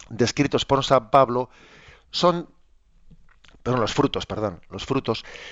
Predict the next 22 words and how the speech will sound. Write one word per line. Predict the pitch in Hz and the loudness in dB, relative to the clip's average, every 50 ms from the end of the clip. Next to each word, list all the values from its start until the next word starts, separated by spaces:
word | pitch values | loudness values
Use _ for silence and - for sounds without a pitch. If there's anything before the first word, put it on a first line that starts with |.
| - - - | -20 -6 0
eh, | - 123 120 120 120 117 120 120 123 127 - | 2 4 6 6 6 6 6 4 2 0 0
se | - - 139 | 0 2 4
refieren | 131 135 127 - 170 180 185 180 180 | 4 2 2 4 4 6 6 4 4
más | 180 185 185 - 175 - - - - - - | 4 2 2 2 -2 -8 -14 -20 -14 -4 0
a | - 139 | 2 4
lo | 135 131 135 131 | 4 6 4 4
esencial, | 123 - 123 113 110 - - 160 165 139 101 80 78 - | 4 2 -2 -2 -2 -2 0 2 4 4 4 2 -2 -8
¿eh? | 127 147 156 - _ _ _ - | -8 -8 -8 -10 _ _ _ 0
Aquello | - 127 - - 180 185 170 185 190 180 - - - - - - - | 0 2 2 2 0 2 4 2 2 2 0 -4 -16 -18 -20 -12 -8
que | - - | -6 -4
forma | - - 156 156 156 156 - | 0 0 2 4 4 4 4
parte | - 160 160 - 160 147 | 4 2 2 4 2 4
del | 131 135 131 127 | 4 4 4 2
meollo, | 123 131 131 143 165 185 180 156 120 139 143 147 139 - _ _ _ _ _ _ _ _ _ _ _ _ _ - - - 98 | 0 2 4 6 6 6 4 4 2 2 2 2 0 -2 _ _ _ _ _ _ _ _ _ _ _ _ _ -20 -16 -14 -12
del | 107 107 - 131 127 123 123 135 | -2 4 4 6 6 4 2 2
núcleo | 160 196 185 156 - 120 120 120 117 107 | 2 2 2 2 0 2 2 2 2 2
de | 110 104 | 2 0
la | 98 98 | 0 0
santidad. | - - 104 104 101 - 92 92 90 76 73 - - - - _ _ _ _ _ _ _ _ _ _ _ _ _ _ _ _ _ - - - _ - - - _ _ _ _ _ _ _ _ _ _ _ _ _ _ _ _ _ _ _ _ _ - - - - - | -2 -4 -6 -8 -8 -8 -6 -6 -6 -8 -10 -12 -16 -18 -20 _ _ _ _ _ _ _ _ _ _ _ _ _ _ _ _ _ -20 -20 -20 _ -20 -20 -20 _ _ _ _ _ _ _ _ _ _ _ _ _ _ _ _ _ _ _ _ _ -18 -18 -18 -16 -12
Por | - 95 | -10 -8
eso | - - 117 | -6 -4 -4
dice, | 120 117 - - 123 131 127 | -4 -2 0 0 0 0 0